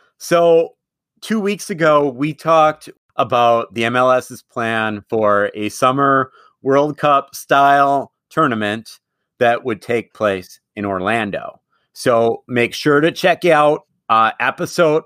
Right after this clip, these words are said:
eleven, part one, for more details. If you want some context of what turned into to-, into a total soap opera, or to, you know,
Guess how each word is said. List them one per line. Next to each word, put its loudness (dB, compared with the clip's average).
eleven, -2
part -4
one, -2
for -2
more 2
details. -2
If -8
you -2
want -2
some -8
context -6
of -2
what 0
turned -4
into -4
to-, -10
into -2
a 2
total -4
soap -6
opera, -2
or 2
to, 0
you 0
know, -2